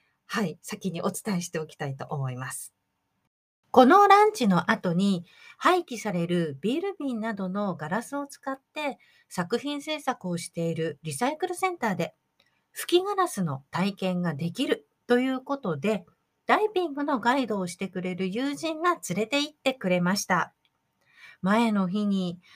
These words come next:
予約も取っておいてくれて、本当にありがたいです。そこで、私たちを迎えてくれた日本人の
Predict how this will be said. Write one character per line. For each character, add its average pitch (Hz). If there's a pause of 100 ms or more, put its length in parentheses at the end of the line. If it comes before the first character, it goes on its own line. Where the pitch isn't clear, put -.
予 185
約 233
も 269
取 277
っ -
て 240
お 226
い 214
て 208
く 208
れ 196
て、 196 (220)
本 269
当 359
に 339
あ 247
り 240
が 233
た 233
い 240
で 220
す。 - (1500)
そ 175
こ 381
で、 370 (340)
私 262
た 247
ち -
を 180
迎 180
え 262
て 247
く 226
れ 202
た 185 (400)
日 196
本 427
人 427
の 208